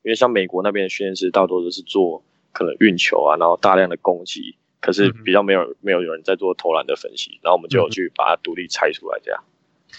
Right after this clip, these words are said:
Speaker 2: 所以现在在，在你的脑袋当中，如果人家说，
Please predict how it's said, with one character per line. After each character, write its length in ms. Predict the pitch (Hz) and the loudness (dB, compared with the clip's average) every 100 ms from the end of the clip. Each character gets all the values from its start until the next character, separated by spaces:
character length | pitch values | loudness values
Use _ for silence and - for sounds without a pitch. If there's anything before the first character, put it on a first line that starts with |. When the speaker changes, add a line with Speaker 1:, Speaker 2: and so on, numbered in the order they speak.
| - - | -20 -8
Speaker 2:
所 220 | - 247 | 0 4
以 160 | 185 175 | 4 2
现 140 | 240 | 2
在 100 | 226 | 2
在， 220 | 208 233 190 | 2 2 2
在 240 | - 233 | 0 0
你 100 | 151 | 0
的 140 | 139 | -2
脑 260 | 139 123 123 | -2 -2 0
袋 220 | 165 156 | 2 2
当 240 | 139 139 135 | 2 -2 -4
中， 260 | 127 117 117 | -6 -8 -6
如 120 | 170 | 0
果 180 | 185 147 | 2 2
人 220 | 135 135 | -2 2
家 160 | 151 | 2
说， 480 | 151 151 143 139 147 | 4 2 2 0 -2